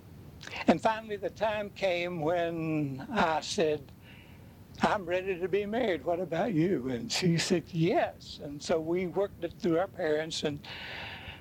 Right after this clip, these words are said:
we were espoused. About a year after we were espoused, and we would be married, and we would rear our own family.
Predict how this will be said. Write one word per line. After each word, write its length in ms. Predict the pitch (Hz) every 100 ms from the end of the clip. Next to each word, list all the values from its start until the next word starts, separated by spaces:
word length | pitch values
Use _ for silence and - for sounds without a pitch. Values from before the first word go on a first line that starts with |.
| - - - - -
we 160 | 175 175
were 120 | 196
espoused. 920 | - - 185 147 - - - - - - - - - - - - - - - 185
About 240 | 147 165
a 80 | 170
year 500 | 151 170 180 180 - 202
after 380 | 202 - 180
we 180 | 143 156
were 180 | 147 151
espoused, 680 | 147 - 165 160 175 156 -
and 260 | 160 151 - - - - - - - - - -
we 140 | 190 156
would 180 | 180 156
be 120 | 208
married, 540 | 190 165 156 170 202
and 220 | 196 180 - -
we 160 | 214 175
would 160 | 180 143
rear 260 | 165 160
our 280 | 175 160 202
own 320 | 160 160 165 -
family. 600 | - 135 123 123 127